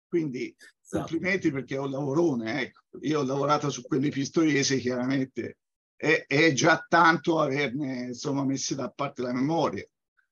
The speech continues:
Speaker 1: Però è un argomento che effettivamente fino ad adesso non era stato approfondito,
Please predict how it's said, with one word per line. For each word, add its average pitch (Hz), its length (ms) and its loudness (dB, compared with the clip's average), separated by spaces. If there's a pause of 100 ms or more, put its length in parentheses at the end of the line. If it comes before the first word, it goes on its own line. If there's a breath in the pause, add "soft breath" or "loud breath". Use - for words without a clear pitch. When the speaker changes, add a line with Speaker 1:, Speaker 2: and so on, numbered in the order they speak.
(160)
Speaker 1:
Però 180 300 4
è 180 160 4
un 165 160 4
argomento 165 640 2
che 127 60 2
effettivamente 160 680 0
fino 147 240 -2
ad 143 160 0
adesso 143 280 -2
non 160 220 0
era 117 180 -6
stato 117 360 -8
approfondito, 117 840 -4